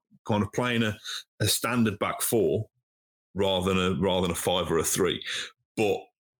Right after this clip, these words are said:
your wi-, your, your fullbacks, your wing backs are being asked to provide all your attacking width. Um, and it, it,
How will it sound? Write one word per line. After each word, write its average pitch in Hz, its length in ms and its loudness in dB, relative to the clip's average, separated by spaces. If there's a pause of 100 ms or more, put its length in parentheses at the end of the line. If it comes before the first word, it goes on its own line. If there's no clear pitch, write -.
(760)
your 110 220 0
wi-, 110 200 2
your, 110 180 2
your 101 200 0
fullbacks, 107 560 0
your 101 120 2
wing 113 240 4
backs - 580 -2
are 98 80 0
being 107 200 0
asked 107 240 -2
to 110 60 -4
provide 95 380 2
all 101 240 2
your 92 120 4
attacking 82 480 -2
width. - 360 -2 (160)
Um, 90 260 0 (760)
and 107 120 -2
it, 90 120 -2 (100)
it, - 180 -4